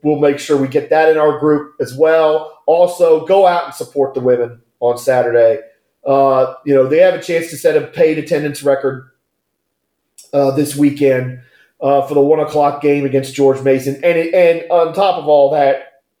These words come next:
it is such a humongous game. If V C U wins, you know, like I said, they're, they're gonna be the two seed. Uh, so it's just massive for them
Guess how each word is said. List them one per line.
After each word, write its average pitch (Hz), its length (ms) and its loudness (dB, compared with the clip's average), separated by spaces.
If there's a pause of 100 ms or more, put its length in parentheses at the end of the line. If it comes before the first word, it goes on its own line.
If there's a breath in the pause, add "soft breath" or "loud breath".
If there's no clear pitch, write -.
(760)
it 196 120 0
is 190 300 -2
such 180 260 0 (120)
a 165 320 -10 (100)
humongous 175 1040 -4
game. 170 420 0
If - 220 -8
V 180 180 -4
C 180 220 -8
U 170 220 -2
wins, 165 560 -2 (500)
you 151 100 0
know, 151 140 4
like 160 200 2
I 170 60 -6
said, 165 280 0
they're, 160 140 4
they're 160 100 -4
gonna 165 160 -2
be 180 60 -4
the 151 160 -4
two 175 240 -2
seed. 143 640 -4 (340 soft breath)
Uh, 151 360 2
so 156 280 0
it's 156 180 -8
just 170 280 -6
massive 175 440 -4
for 151 160 0
them 131 320 -6